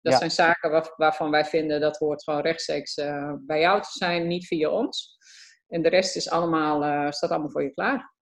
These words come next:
Speaker 2: Ja, hoe gaaf is dat? En hoe snel zou je als ondernemer, stel voor de, er is nu om, iemand aan het luisteren, die heeft zoiets van, "Potverdikke,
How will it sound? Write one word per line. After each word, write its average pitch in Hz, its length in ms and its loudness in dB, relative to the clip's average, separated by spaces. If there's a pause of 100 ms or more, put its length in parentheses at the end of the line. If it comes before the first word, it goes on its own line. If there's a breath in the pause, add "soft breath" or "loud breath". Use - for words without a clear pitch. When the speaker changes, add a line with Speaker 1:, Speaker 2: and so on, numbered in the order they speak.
(120)
Speaker 2:
Ja, 110 340 0
hoe 131 160 -6
gaaf 156 240 4
is 131 100 -6
dat? 147 240 4
En 127 120 -4
hoe 185 160 2
snel 175 460 2 (120 soft breath)
zou 180 340 8
je 165 80 10
als 143 140 4
ondernemer, 147 640 2
stel 160 240 4
voor 151 240 4
de, 143 60 2
er 127 260 0
is 131 320 0
nu 135 240 2
om, 127 220 0
iemand 131 300 -2
aan 113 80 0
het 101 100 -2
luisteren, 151 520 2 (280 soft breath)
die 131 160 0
heeft 131 220 2
zoiets 123 320 2
van, 107 220 -6
"Potverdikke, 143 720 -2